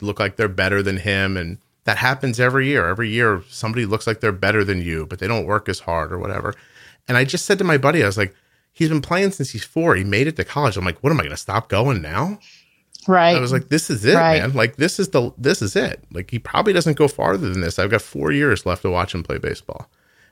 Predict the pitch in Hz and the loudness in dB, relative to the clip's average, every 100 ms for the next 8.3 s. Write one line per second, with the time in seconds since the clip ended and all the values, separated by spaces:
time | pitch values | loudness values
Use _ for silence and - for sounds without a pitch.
0 | _ - 98 87 87 101 127 131 135 104 | _ -2 2 2 0 -2 -2 -2 0 2
1 | 107 117 104 101 101 98 98 95 104 92 | 2 2 2 4 4 2 2 0 -2 -2
2 | 90 92 90 - - - 107 - _ - | -2 -2 -4 -10 -10 -10 -10 -14 _ -20
3 | - _ - 90 90 92 101 - _ _ | -20 _ -10 -8 -6 -6 -10 -14 _ _
4 | - 139 247 - 208 220 208 196 190 - | -2 0 0 0 2 0 2 0 2 0
5 | 120 127 135 - - _ _ _ _ _ | 2 4 4 0 -6 _ _ _ _ _
6 | _ - 127 123 113 123 - - 104 110 | _ 2 4 4 4 2 2 -2 -2 0
7 | 110 120 117 117 120 - 113 110 - 139 | 0 0 -2 -6 -8 -8 -8 -8 -8 -8
8 | 135 139 | -6 -8